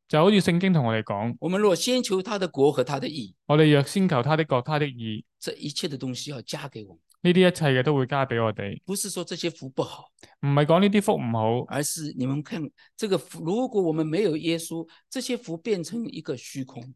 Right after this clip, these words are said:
Speaker 1: 就系如果我哋冇耶稣，呢啲福都系虚空嘅。
Speaker 2: 圣经一直也告诉我们，
Speaker 1: 聖經一直同我哋講，
Speaker 2: 他所講神給我們的福不一樣。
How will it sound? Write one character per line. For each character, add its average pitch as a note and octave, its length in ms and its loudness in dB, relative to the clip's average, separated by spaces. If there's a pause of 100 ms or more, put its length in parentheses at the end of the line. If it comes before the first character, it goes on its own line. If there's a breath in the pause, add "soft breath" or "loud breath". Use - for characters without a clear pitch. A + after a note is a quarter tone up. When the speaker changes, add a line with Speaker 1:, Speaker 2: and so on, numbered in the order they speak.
(100)
Speaker 1:
就 D3+ 100 0 (160)
系 C3 80 0
如 B2 60 -2
果 F3 140 6
我 E3+ 60 6
哋 C#3+ 120 6
冇 B2+ 180 2
耶 B2 140 0
稣， D#3 160 2
呢 D#3 80 4
啲 E3 100 2
福 E3 140 0
都 D3+ 140 0
系 A2+ 160 2
虚 C3 160 2
空 B2+ 200 -2
嘅。 G#2 160 -10 (240)
Speaker 2:
圣 F3 200 2
经 D#3+ 140 -2
一 G3+ 160 -6
直 F#3 160 -6
也 C3+ 120 0
告 D#3+ 200 -6
诉 B2 200 -6
我 G#2 40 -8
们， F2 160 -14 (120)
Speaker 1:
聖 E3+ 180 4
經 F#3+ 100 6
一 G3+ 40 6
直 F3+ 160 4
同 C3+ 200 -2
我 B2+ 80 2
哋 A#2+ 120 -2
講， A#2+ 360 0 (140)
Speaker 2:
他 A3 240 -2
所 D#3+ 340 -2
講 C#3+ 320 -6
神 G3+ 240 -4
給 G3 140 -2
我 D#3 80 0
們 D3 100 -2
的 D3 120 -4
福 C3 160 -14
不 F#3+ 160 -6
一 D#3+ 200 -8
樣。 D3+ 160 -12